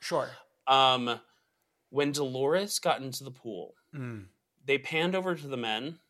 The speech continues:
Speaker 1: Okay.
Speaker 2: And, like, the husbands think Dolores is hot.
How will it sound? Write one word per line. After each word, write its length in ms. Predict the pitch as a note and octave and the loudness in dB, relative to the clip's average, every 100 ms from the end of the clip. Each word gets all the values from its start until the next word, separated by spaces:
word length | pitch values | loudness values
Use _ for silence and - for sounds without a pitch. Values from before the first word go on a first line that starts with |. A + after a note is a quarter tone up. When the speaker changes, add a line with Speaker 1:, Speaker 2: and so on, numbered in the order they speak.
| _ _ | _ _
Speaker 1:
Okay. 260 | C3+ A#2+ B2 - _ _ _ | -6 -4 -6 -12 _ _ _
Speaker 2:
And, 140 | C3 | -6
like, 380 | C3+ B2 F#2+ - _ _ _ _ _ _ _ _ _ _ _ _ | 0 0 0 -8 _ _ _ _ _ _ _ _ _ _ _ _
the 100 | - | -2
husbands 720 | D3 G3 G3 A#3 A#3 G3+ - - _ | 2 2 4 2 2 0 -2 -4 _
think 200 | D3 C3+ | -4 -4
Dolores 360 | C3 A#2 A2 | 0 0 0
is 100 | G#2+ - | -6 -6
hot. 240 | F#2+ - | -6 -8